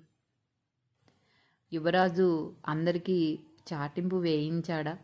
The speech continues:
మరి ఈరోజు యువరాజు పెట్టే ఆ పోటీలో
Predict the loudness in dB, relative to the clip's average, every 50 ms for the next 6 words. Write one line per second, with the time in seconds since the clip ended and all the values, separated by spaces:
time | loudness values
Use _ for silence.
0 | _ _ _ _ _ _ _ _ -8 -4 -4 -2 0 0 -2 0 0 0 0 2
1 | 2 2 2 0 0 -2 -6 -16 -20 -20 -20 -20 -20 _ _ -20 _ _ _ _
2 | _ _ _ _ _ _ _ _ _ _ _ -20 -20 _ -20 -20 -20 _ _ 0
3 | 2 4 4 6 6 4 4 2 0 0 -2 -2 -2 -2 0 0 2 2 0 -2
4 | -4 -8 -16 _ _ _ _ _ _ -12 -10 -10 -4 0 2 2 2 2 2 2
5 | 4 4 4 4 2 2 -2 -4